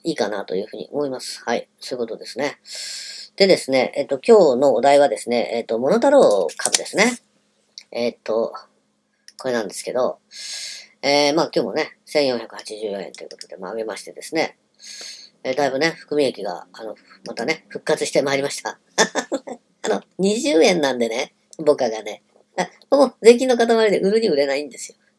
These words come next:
<laughs> 面白いでしょ？そういう場合もあるんですよ。<laughs> あの、嬉しい悲鳴っちゃうんですけどね。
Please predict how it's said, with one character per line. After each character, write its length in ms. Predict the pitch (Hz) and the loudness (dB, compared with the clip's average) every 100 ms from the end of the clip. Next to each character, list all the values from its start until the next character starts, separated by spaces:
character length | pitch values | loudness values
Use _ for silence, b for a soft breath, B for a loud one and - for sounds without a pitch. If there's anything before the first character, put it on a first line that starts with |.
| - | -2
<laughs> 400 | - - - - | -2 -2 -12 -2
面 140 | 202 | 2
白 140 | 220 208 | 6 6
い 60 | |
で 100 | 113 | 6
し 80 | 104 | -4
ょ？ 80 | - B B B B B | -10 B B B B B
そ 140 | - | 4
う 60 | 226 | 8
い 80 | 233 | 8
う 40 | |
場 100 | 208 | 8
合 60 | 202 | 6
も 80 | 156 | 4
あ 60 | |
る 80 | 127 | 2
ん 40 | |
で 80 | 101 | -2
す 120 | - | -10
よ。 80 | - - | -12 -14
<laughs> 140 | - 214 | 4 6
あ 60 | 196 | 8
の、 120 | 160 | 6
嬉 320 | 147 156 156 | 4 2 -2
し 20 | |
い 20 | 113 | -4
悲 40 | |
鳴 80 | 110 | -4
っ 20 | |
ち 100 | - | -4
ゃ 40 | 90 | -8
う 20 | |
ん 40 | |
で 80 | - | -8
す 80 | - | -14
け 60 | |
ど 80 | 76 | -14
ね。 140 | 87 | -16